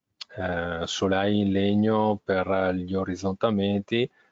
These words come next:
di scarsa qualità, disarticolati nel loro piano e mancanza di collegamenti tra i vari elementi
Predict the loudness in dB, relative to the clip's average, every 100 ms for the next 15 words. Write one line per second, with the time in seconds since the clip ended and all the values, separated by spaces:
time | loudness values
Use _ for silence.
0 | _ -8 -6 -2 -2 -2 -2 2 2 2
1 | 0 2 2 0 0 -2 -2 -8 -2 2
2 | 2 0 -4 -2 -2 0 -2 -2 -2 0
3 | 0 2 0 0 0 0 0 0 -2 -4
4 | -4 -6 -4 -4 -2 -2 -2 -4 -6 -4
5 | -2 -2 -2 -4 -4 -8 -12 -10